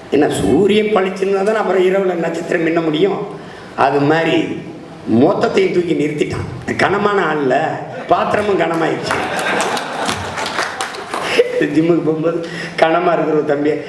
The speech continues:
"அண்ணே, நீங்களும் வெயிட் போடுங்கண்ணே." "ஏற்கனவே போட்டு தாண்டா இருக்கேன்." அந்த மாதிரி அவன் கனமான கதாபாத்திரம். அவனுடைய உடல் மொழியிலேயே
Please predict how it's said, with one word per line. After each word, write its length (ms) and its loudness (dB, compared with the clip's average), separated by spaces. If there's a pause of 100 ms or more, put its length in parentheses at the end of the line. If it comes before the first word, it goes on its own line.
(120)
"அண்ணே, 160 2
நீங்களும் 400 2
வெயிட் 340 0
போடுங்கண்ணே." 320 2
"ஏற்கனவே 400 0
போட்டு 320 0
தாண்டா 200 2
இருக்கேன்." 380 0 (260)
அந்த 260 2
மாதிரி 360 2 (560)
அவன் 300 4
கனமான 540 2
கதாபாத்திரம். 760 0
அவனுடைய 420 2
உடல் 320 2
மொழியிலேயே 680 2